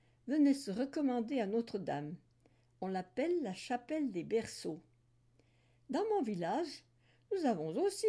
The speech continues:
quelques endroits bénis. Notre vieille église de Vers-Saint-Pierre, millénaire, où nous allons chaque année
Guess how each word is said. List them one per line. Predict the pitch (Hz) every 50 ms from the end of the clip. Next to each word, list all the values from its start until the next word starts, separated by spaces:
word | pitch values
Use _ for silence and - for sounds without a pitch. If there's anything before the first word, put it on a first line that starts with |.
| 381
quelques | - - 294 - - 175 165 190
endroits | 240 262 254 233 185 190 220 226 190
bénis. | 170 - 175 185 214 202 190 190 190 185 175 170 - _ _ _ _ _ _ _ _ _ _ _ _ _ _ _ _ _ _
Notre | - 226 226 - 202 196
vieille | 190 214 240 233 226 247
église | 262 226 240 285 320 302 269 220 175
de | 160 190
Vers-Saint-Pierre, | 180 190 190 185 - - 277 320 311 - - 226 196 180 170 156 160 - - _ _ _ _ _ _ -
millénaire, | 233 240 339 392 370 349 339 302 254 208 190 170 151 143 156 - _ _ _ _ _ _ _ _ _ -
où | 226 180
nous | 196 208 208 196 175 226
allons | 214 208 196 190 190
chaque | 185 - - 294 294 - -
année | 294 277 254 240 240 247 254 -